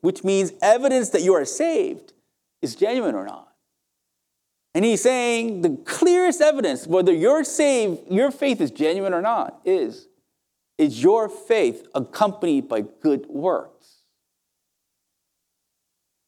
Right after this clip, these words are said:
A faith that is not accompanied by good works, it's not saving faith, it's dead, useless faith. But a faith that is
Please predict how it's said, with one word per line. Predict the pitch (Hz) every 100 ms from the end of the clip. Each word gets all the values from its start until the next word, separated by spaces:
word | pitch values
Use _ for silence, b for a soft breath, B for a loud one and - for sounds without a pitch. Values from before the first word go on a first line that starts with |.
| _ _ _ _ _ _ _ -
A |
faith | 156 - 262 262 269 269
that | 202 180
is | 151
not | 156 180 240 240 156
accompanied | - - 294 294 349 285
by | 165 127
good | 127 123
works, | 117 120 185 - b b
it's | 190 -
not | 175 277 330
saving | - 214 151 131
faith, | - 117 - B
it's | 226 147
dead, | - 185 247 -
useless | 135 123 240 359 320 320 -
faith. | - 120 - - _ _ _ _ _ _ _ _ _ _ _ _ _ _ _ _ _ _ _ _ _ _
But | 208
a | 190
faith | - 262 262 240 -
that | 202
is | 190 185 180 170